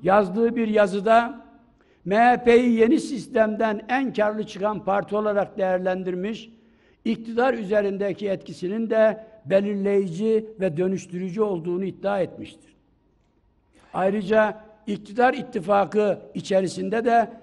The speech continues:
M H P'yi kastederek küçük ortağın bu yeni sistemden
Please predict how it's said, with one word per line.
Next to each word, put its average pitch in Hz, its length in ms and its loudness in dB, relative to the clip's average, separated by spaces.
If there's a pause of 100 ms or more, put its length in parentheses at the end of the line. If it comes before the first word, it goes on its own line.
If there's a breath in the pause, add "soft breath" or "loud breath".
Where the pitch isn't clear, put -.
(140)
M 185 160 -2
H 220 220 2
P'yi 214 260 4
kastederek 220 840 0 (280 loud breath)
küçük 269 380 -4
ortağın 202 600 0
bu 220 100 -4
yeni 214 300 -2
sistemden 208 840 -2